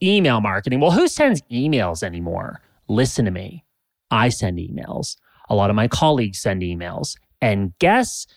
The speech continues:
what is my number one way of making sales, particularly in times of uncertainty?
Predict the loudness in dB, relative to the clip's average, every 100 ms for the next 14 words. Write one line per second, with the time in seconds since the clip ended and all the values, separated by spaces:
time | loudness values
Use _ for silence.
0 | _ 2 4 4 4 2 4 4 4 4
1 | 4 4 4 2 4 4 4 2 0 0
2 | 0 -2 -4 0 4 4 2 -2 -6 -10
3 | -12 -16 _ -8 -4 0 0 4 4 4
4 | 2 0 -2 0 0 0 0 0 0 0
5 | -2 -4 -6 -8